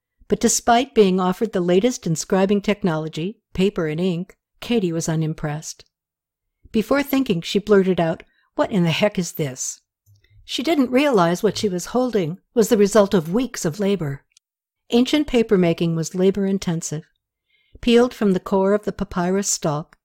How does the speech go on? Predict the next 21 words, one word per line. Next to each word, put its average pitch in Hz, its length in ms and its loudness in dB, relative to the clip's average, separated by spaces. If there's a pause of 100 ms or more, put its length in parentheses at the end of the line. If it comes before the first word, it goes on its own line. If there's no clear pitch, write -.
(360)
the - 160 -4
ancients 240 540 2 (240)
sliced - 600 0
the 196 100 4
outer 208 240 2
fibers 208 440 2
of 196 80 -6
the 214 100 0
plant 170 480 -4
into 175 180 -4
thin, 226 480 -2
wide 170 300 -2
strips, - 560 -12 (280)
soaking 240 400 4
the 240 60 2
strips 220 380 0
in 202 100 4
water 180 280 2
for 196 140 -8
three 208 240 -2
days 165 400 -4